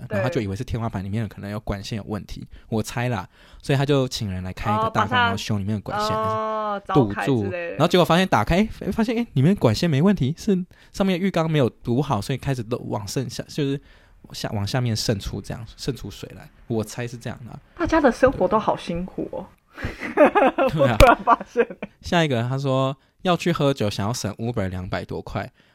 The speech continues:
Speaker 2: 然后所以他就骑了 U-Bike 出门，结果借完车，借完 U-Bike 之后就开始下雨，然后他就冒雨骑了一站，然后就觉得雨太大就放弃，所以他后来还是选择搭 Uber，就花了三百多块。<laughs>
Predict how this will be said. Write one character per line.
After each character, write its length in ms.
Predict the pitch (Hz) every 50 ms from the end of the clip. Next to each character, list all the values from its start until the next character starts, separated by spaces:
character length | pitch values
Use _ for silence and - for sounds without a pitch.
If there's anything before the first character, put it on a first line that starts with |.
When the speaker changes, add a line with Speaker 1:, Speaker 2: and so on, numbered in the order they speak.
| _ _ -
Speaker 2:
然 140 | 120 98 95
后 420 | 110 120 120 110 107 101 98 - 135 156 151 147
所 160 | - - 123
以 40 | 110
他 100 | 120 127
就 100 | 135 131
骑 260 | - - - 101 92
了 120 | 90 90 - _ -
U-Bike 360 | 113 110 107 - 110 95 -
出 200 | - - - 92
门， 200 | 90 95 - - - _ _ _ _ _
结 100 | - 147
果 140 | 151 151 120
借 200 | - - 165 151
完 180 | 127 117 113 113
车， 260 | - - 123 117 117
借 140 | - - 139
完 120 | 120 113
U-Bike 280 | 117 120 - 123 117 -
之 100 | - 110
后 60 | 104
就 80 | 113
开 120 | - - 95
始 60 | 90
下 360 | - - - - 95 90 - -
雨， 160 | 52 - - _ - - _ -
然 100 | 107 107
后 60 | 123
他 40 | 123
就 80 | 135
冒 220 | 135 147 139 120 104
雨 120 | 95 95
骑 320 | - - - - 95 95
了 160 | 92 90 95 -
一 80 | 107 -
站， 400 | - 131 117 101 95 98 110 117
然 100 | 110 98
后 100 | 101 113
就 100 | - 113
觉 160 | 110 - 101 95
得 160 | 101 - 110 _
雨 100 | - 107
太 160 | 95 - 127 110
大 140 | 117 110
就 80 | 107 180
放 260 | - - 196 202 190
弃， 220 | - - - - -
所 160 | - - 104
以 120 | 101 - - - - - - - - _
他 140 | - 147 143
后 120 | 131 143
来 80 | 113 98
还 120 | - 107
是 60 | 107 131
选 180 | - 113 98
择 100 | 92 98
搭 180 | - 101 98 -
Uber， 280 | - 107 95 98 -
就 180 | - - 107 101
花 140 | 98 110 110
了 80 | 113
三 220 | 107 - - 92 90
百 120 | - - -
多 160 | - - -
块。 220 | - - - - -
<laughs> 60 | -